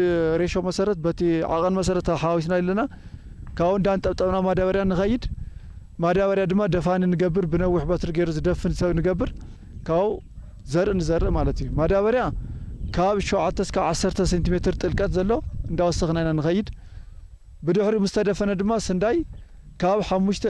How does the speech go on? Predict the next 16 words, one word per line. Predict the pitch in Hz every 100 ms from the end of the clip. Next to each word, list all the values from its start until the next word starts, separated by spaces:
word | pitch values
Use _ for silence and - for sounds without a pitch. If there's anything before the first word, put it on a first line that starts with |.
| -
ካብ | 170 190
ሰለስተ | 175 196 196 220
እስካብ | 196 196 160
ሓሙሽተ | 185 185 -
ሴንቲሜትር | 185 170 180 185
ኣብ | 175
ዘሎ | 165 180 185
ጥልቀት | - - 262 - - - - - -
እንዳዘርኣና | 156 180 170 180 180 170
ንኸይድ | 160 170 175
ማለት | 170 151 139
እዩ። | 135 - - - -
ካብኡ | - 170 208
ክምለስ | 208 208 202
ተሎ | 202
እቲ | 196